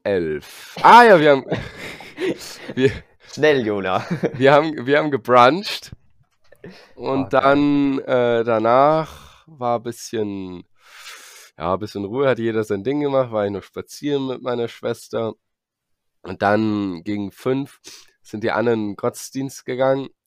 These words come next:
Speaker 1: ich leider nicht, wegen meiner Krankheit. Mm.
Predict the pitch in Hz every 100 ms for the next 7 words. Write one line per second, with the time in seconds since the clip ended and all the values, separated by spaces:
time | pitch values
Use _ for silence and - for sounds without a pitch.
0 | _ 107 107 101 95 92 123 - - _
1 | _ _ _ 107 110 104 104 - - 123
2 | - 139 143 _ _ _ _ _ _ _
3 | - 113 113 110